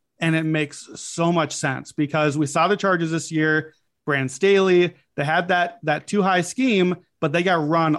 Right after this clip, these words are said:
all over. They need somebody to take up bodies in the middle of the defense on the line,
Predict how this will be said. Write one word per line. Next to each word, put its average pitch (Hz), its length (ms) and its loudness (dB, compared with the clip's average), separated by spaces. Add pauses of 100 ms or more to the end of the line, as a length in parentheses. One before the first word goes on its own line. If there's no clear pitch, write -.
all 175 500 4 (120)
over. 131 280 -2
They 165 240 2
need 185 540 0
somebody 160 480 0
to 135 100 2
take 165 280 -2
up 170 160 0
bodies 151 500 2
in 143 100 -4
the 147 60 0
middle 143 260 0
of 170 60 0
the 175 260 -2
defense 143 340 -2
on 151 180 0
the 170 80 0
line, 170 520 0